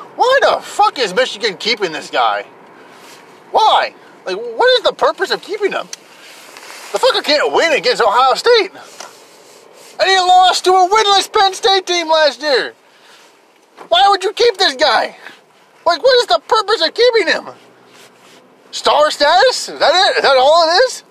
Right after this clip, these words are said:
'Cause Michigan apparently just wants to be relevant now. They don't even care about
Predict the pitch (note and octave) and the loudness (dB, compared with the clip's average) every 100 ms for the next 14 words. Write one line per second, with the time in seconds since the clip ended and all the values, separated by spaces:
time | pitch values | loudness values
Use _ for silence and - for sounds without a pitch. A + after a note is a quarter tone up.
0 | _ - - - - _ _ _ _ _ | _ -20 -20 -20 -20 _ _ _ _ _
1 | C#5 B4+ A#4 B4+ E4 D4 A3+ G#3 C#4+ C#4 | -2 0 2 0 -2 -2 0 2 2 2
2 | G#3 A#3 A#3+ A3+ G#3 E3+ C#3+ G#3 D#3 D3 | 0 -2 -2 -2 -4 -2 0 0 -2 -2
3 | C3+ A#2+ C#3+ B3+ C#4+ C4 G3+ - F3 F3+ | -2 0 2 0 0 -6 -8 -8 -2 0
4 | G#3+ F3+ D#3 D#3 | 2 2 2 0